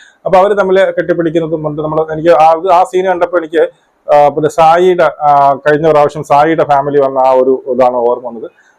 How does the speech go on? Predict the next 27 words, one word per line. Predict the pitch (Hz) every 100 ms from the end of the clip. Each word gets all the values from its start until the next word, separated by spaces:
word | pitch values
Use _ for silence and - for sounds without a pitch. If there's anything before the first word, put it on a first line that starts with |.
| -
അപ്പം | 196 214
അവരുടെയും | 202 208 214 214
ഒരു, | 190 196
ഒരു | 196 180 180 - - 165
നല്ല | 180 165 165
രസമുള്ള | - 170 160
സംഭവമായിരുന്നു. | 156 147 151 139 143
അപ്പൊ | 175
അങ്ങനെ | 185
ഫാമിലികൾ | 185 185 185 208 208 214
വന്നുകൊണ്ടിരിക്കുകയാണ്. | 185 185 190 180 160 170 165
എനിക്ക് | 165
തോന്നുന്നു | 175 175 165
അനുമോളുടെ, | 175 190 180 196 _ _ _ _ _ 143
ആ, | 151
നാളെ | 151 147 156
എന്തോ | 175 165 160
കയറും. | 151 143 127
ആ, | 139 135 - 139 131
നാളെ | 139 143
കയറും, | 156 160 180
മറ്റന്നാൾ | 165 190 196
കാണാൻ | 170 170 165
പറ്റുമെന്നാണ് | 151 165 156 151
എനിക്ക്, | 151 143 151 -
ഞാൻ | 139 143
അറിയുന്നത്. | 131 135 160 180 180 135